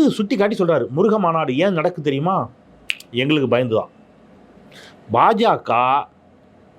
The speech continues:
ஹிந்துத்துவத்தை நிறுத்துகிறது, அதை பற்றி பேசுகிறது, எங்களுக்கு பயந்து ஹிந்துக்களின் வாக்குகளை பெறுவதற்காக திமுக முருகனுக்கு மாநாடு நடத்துறாங்க. வேணாலும் பாருங்க, முதலமைச்சர் ஜெய் ஸ்ரீராம் சொல்லுவாருன்னு சொல்றாரு.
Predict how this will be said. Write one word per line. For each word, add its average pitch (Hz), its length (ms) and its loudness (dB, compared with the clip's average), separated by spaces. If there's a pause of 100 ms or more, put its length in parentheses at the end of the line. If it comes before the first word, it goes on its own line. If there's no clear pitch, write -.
(380)
ஹிந்துத்துவத்தை 214 760 2 (140)
நிறுத்துகிறது, 147 640 0 (280)
அதை 202 260 2
பற்றி 175 340 -4
பேசுகிறது, 156 560 0 (220)
எங்களுக்கு 170 460 0
பயந்து 170 440 0 (120)
ஹிந்துக்களின் 233 600 0
வாக்குகளை 165 460 0
பெறுவதற்காக 143 720 -4 (960)
திமுக 214 480 2
முருகனுக்கு 196 580 2
மாநாடு 165 520 0
நடத்துறாங்க. 117 560 -4 (1300)
வேணாலும் 202 400 2
பாருங்க, 156 240 2 (240)
முதலமைச்சர் 196 460 -2
ஜெய் 170 180 2
ஸ்ரீராம் 151 280 -2
சொல்லுவாருன்னு 123 460 0
சொல்றாரு. 107 260 -2